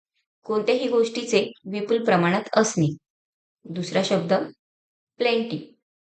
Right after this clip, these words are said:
म्हणजे प्रचुरता किंवा मुबलकता, मोठ्या प्रमाणात उपलब्ध असणे. याचेच उदाहरण,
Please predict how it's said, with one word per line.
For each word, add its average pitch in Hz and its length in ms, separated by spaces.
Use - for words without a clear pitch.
म्हणजे 208 320
प्रचुरता 233 560
किंवा 208 220
मुबलकता, 185 600
मोठ्या 220 320
प्रमाणात 190 420
उपलब्ध 190 540
असणे. 208 320
याचेच 190 360
उदाहरण, 190 380